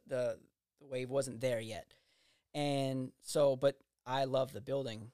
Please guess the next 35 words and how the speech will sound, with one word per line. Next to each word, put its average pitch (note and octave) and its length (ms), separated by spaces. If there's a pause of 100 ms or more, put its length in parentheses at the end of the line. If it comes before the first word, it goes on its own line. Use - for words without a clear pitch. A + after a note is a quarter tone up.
(160)
and A#2 280
I A2+ 60
love B2+ 300 (500)
being A#2+ 220
downtown A#2+ 580
and A2+ 140
I G#2+ 80
just, A#2 380 (300)
uh, A#2 220 (120)
you B2+ 120
know, A2 180 (160)
uh, A#2 100 (100)
it A#2 80
just, - 320 (580)
that's - 140
what B2+ 120
I A#2+ 40
wanted. D#3 260 (580)
But, D3 200
um, C3+ 240
at B2+ 80
the C3 60
time G3 220
we D3+ 120
just B2+ 180
leased D#3 240
it, A#2+ 160
but B2 240
I B2 60
remember C#3 340
thinking, C3 420
"Okay, B2+ 300 (380)
um, B2 380 (1080)
uh, B2 320
let's, - 420